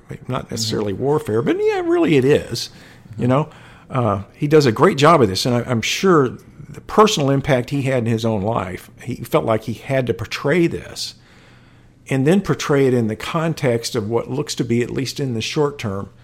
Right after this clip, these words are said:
Speaker 1: the futility of the activity. Everybody either dies or is captured or turns himself in at the end of this. And you wonder,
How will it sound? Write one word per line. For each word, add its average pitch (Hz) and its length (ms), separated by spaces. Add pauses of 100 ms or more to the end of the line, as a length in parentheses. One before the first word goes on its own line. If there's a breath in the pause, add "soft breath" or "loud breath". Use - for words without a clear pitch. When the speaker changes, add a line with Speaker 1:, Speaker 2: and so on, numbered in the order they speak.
(100)
Speaker 1:
the 120 100
futility 143 960
of 110 200
the 98 180
activity. - 680 (580 soft breath)
Everybody 139 840 (520 soft breath)
either 113 260
dies 120 600
or 104 280
is 98 120
captured 117 460
or 98 100
turns 160 320
himself 131 360
in 165 140
at 110 100
the - 120
end 185 120
of - 80
this. - 300
And 123 100
you 113 100
wonder, 151 600